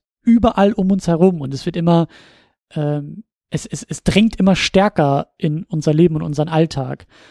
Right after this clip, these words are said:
Und da muss dann halt irgendwie diese Terminator-Geschichte reinpassen. So, und das, das, das kann auch nach hinten losgehen. Ähnlich Escape from New York, weil, ähm, weiß ich nicht, wie, wie, wie der Film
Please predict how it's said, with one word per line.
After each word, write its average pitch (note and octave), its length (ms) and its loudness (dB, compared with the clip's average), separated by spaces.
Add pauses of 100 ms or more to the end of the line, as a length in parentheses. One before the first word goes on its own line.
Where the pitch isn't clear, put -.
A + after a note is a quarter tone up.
(220)
Und F3 260 0 (100)
da E3 240 2
muss G#3 320 4
dann A3+ 240 2
halt G#3 240 0
irgendwie G#3+ 480 4
diese G3+ 240 0
Terminator-Geschichte C#3 960 -2
reinpassen. C3 640 -10 (520)
So, C#3 160 -8
und D3 140 -8
das, - 260 -2
das, - 260 -12
das - 180 -4
kann E3 300 -2
auch - 360 -4
nach G#3+ 160 0
hinten F4 300 -2
losgehen. C#3 360 0
Ähnlich E3+ 400 0
Escape - 320 -2
from G#3 160 0
New G3+ 80 2
York, G3+ 440 0
weil, D3 280 4 (880)
ähm, D#3 540 0
weiß B3+ 180 2
ich A3 120 2
nicht, D#3+ 240 0
wie, E3+ 260 2
wie, F3+ 280 -2
wie E3 120 -2
der F3+ 300 4
Film G#3+ 640 2